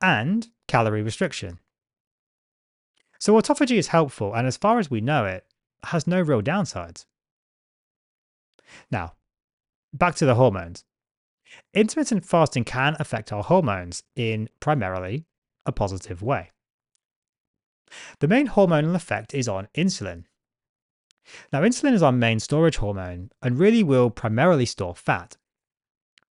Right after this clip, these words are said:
We generally don't want high insulin levels, as this can cause a myriad of other issues, which we'll cover in another episode. But high levels of insulin also cause high levels of insulin resistance,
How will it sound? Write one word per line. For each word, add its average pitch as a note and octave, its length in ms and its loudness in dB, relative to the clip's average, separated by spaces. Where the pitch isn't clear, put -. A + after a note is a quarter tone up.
We D3+ 220 4
generally D#3 500 2
don't B2+ 260 0
want B2 240 -2
high B2 220 -2
insulin G#2+ 340 -4
levels, F#2+ 460 -10
as A#2 160 -2
this F3 180 0
can G3+ 160 -2
cause G#2+ 260 -2
a G#2+ 160 -2
myriad A#2 600 0
of A2+ 160 -4
other F#2+ 200 -4
issues, G2+ 600 -4
which G3 160 0
we'll A#3 100 4
cover E3+ 240 4
in C3+ 160 2
another G#2+ 320 0
episode. F#2+ 520 -8
But A#2+ 140 -2
high C3 180 4
levels E3 340 4
of E3 60 -2
insulin G#2 520 -4
also D#3+ 440 2
cause A2 280 -4
high G#2+ 180 -2
levels G#2 260 -2
of A#2 100 -2
insulin F#2+ 440 -8
resistance, G#2 920 -4